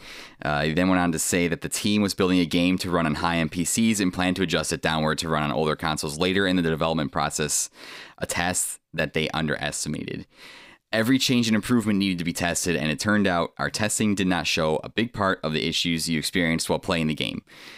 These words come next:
As we got closer to the final release, we saw significant improvements each and every day, and we really believed we'd deliver in the final Day Zero update. We were fighting for quality on old gen until the very last moment, and every extra day of us working on the Day Zero update brought visible improvement.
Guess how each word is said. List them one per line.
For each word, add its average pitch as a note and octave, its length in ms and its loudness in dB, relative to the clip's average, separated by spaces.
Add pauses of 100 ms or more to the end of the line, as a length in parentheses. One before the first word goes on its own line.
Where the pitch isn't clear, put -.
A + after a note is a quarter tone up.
(180)
As - 160 -4
we F#2 60 2
got G#2+ 120 2
closer B2+ 340 2
to B2+ 80 2
the G#2+ 80 -2
final G#2+ 300 2
release, F#2 360 2
we F2 100 0
saw D#2+ 200 0
significant G2 640 0
improvements F2+ 540 0
each F#2+ 200 -2
and G2 80 2
every F2 160 2
day, D#2 240 0
and C2 100 -2
we D#2 80 0
really A2 180 2
believed F#2+ 400 0
we'd E2+ 180 -2
deliver E2+ 500 0 (360)
in D#2+ 140 0
the D2+ 80 0
final F2+ 400 0
Day D#2+ 240 0
Zero D#2 300 0
update. - 420 -6 (600)
We - 80 0
were F2 120 4
fighting A2+ 340 2
for A2+ 100 0
quality F#2+ 380 2
on E2+ 120 2
old G2+ 260 2
gen E2+ 260 2
until D#2 320 -2
the D2+ 80 0
very E2 220 2
last E2+ 240 0
moment, C#2+ 320 0
and D2 120 -2
every G2 280 2
extra - 280 0
day F2 180 4
of E2 100 0
us E2 120 0
working F2 360 2
on D#2+ 120 0
the D#2 60 0
Day E2 200 0
Zero E2 280 0
update D#2 380 -2
brought C2+ 200 -2
visible E2 360 0
improvement. D2 520 -4